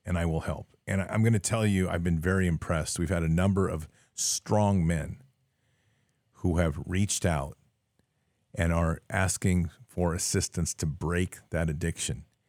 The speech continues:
And we're having great success, okay? Amazing success. These are what I consider real warriors of the heart of Christ because they realize the problem, they have the courage to step in and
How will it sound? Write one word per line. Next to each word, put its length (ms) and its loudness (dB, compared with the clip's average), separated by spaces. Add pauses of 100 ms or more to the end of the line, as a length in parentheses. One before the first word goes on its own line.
(580)
And 460 2 (1000)
we're 120 2
having 280 4
great 260 -2
success, 680 -6 (520)
okay? 420 -4
Amazing 580 2
success. 440 -6
These 260 0
are 300 -2 (180)
what 140 0
I 100 2
consider 460 -2
real 400 0
warriors 580 0
of 80 -4
the 80 -4
heart 200 -2
of 60 -6
Christ 440 -2
because 380 -2 (280)
they 140 0
realize 520 2
the 80 -2
problem, 560 0
they 120 -4
have 180 0
the 80 -8
courage 520 0
to 80 -4
step 460 -4
in 320 2
and 220 0